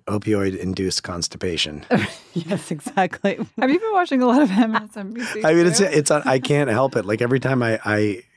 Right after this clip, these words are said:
Speaker 1: well, yes, of course, because that's the reality we live in,
Speaker 2: Because the
Speaker 1: but
Speaker 2: world is falling apart.
Speaker 1: <laughs> Exactly. But, but I can't, I'm, I'm amazed at how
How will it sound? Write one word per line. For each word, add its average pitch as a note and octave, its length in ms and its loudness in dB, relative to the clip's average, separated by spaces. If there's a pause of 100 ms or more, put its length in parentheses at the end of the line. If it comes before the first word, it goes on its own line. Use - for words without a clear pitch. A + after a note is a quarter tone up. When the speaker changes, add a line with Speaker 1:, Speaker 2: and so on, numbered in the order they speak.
Speaker 1:
well, G2+ 240 -2
yes, F2+ 320 -4
of E2+ 100 -14
course, - 380 -8 (500)
because E2 340 -8
that's D2+ 180 -10
the - 100 -16
reality D2+ 300 -8
we D2+ 100 -10
live G#2+ 180 -2
in, - 60 -6
Speaker 2:
Because E3 120 -6
the - 40 -8
Speaker 1:
but D#3 80 -4
Speaker 2:
world D3 160 -4
is C#3 80 -12
falling - 220 -12
apart. - 340 0
Speaker 1:
<laughs> - 0 -
Exactly. C3 600 2
But, A#2 200 0
but B2+ 120 4
I B2+ 80 2
can't, D3 280 0
I'm, A#2+ 160 2
I'm A2 160 0
amazed A#2+ 460 2
at G#2+ 80 -2
how F#2+ 320 -4